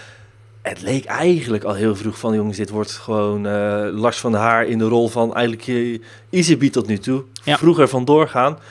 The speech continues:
Speaker 1: Je zag ze echt vanaf het eerste moment meteen, eh, ja, niet wachten, maar met-, meteen wegwezen. Ook omdat het parcours natuurlijk, ja, het was wel een fantastisch parcours met alle glibberpartijen die, eh, die er waren.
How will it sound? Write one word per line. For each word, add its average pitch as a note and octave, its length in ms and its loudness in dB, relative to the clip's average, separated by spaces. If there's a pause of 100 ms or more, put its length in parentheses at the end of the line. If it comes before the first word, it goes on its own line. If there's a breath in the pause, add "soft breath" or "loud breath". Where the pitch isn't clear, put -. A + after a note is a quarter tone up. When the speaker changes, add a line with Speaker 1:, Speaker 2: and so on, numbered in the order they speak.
(240 loud breath)
Speaker 1:
Je - 80 -12
zag C3+ 180 2
ze - 140 -6
echt F3+ 240 2
vanaf D#3 240 2
het - 100 -14
eerste D#3 320 -2
moment D3 300 2
meteen, C#3+ 560 0
eh, C3 280 2 (380 soft breath)
ja, B2 120 2
niet C3+ 220 0
wachten, D3+ 320 2
maar C3 160 2
met-, C3 220 -6
meteen D3 320 0
wegwezen. D3+ 420 2
Ook C#3+ 60 0
omdat C3+ 200 -4
het C3 120 -14
parcours E3+ 300 -2
natuurlijk, D#3+ 340 -6 (600 soft breath)
ja, - 60 -8
het F2+ 100 -6
was - 100 -18
wel F#2 100 -6
een F#2+ 80 -8
fantastisch A2 380 -4
parcours D3 320 0
met A#2+ 100 0
alle G#2+ 180 4
glibberpartijen G2+ 1200 0
die, G#2 240 -2
eh, G2+ 60 -2
die G2+ 120 -8
er G2 60 -4
waren. G2 340 0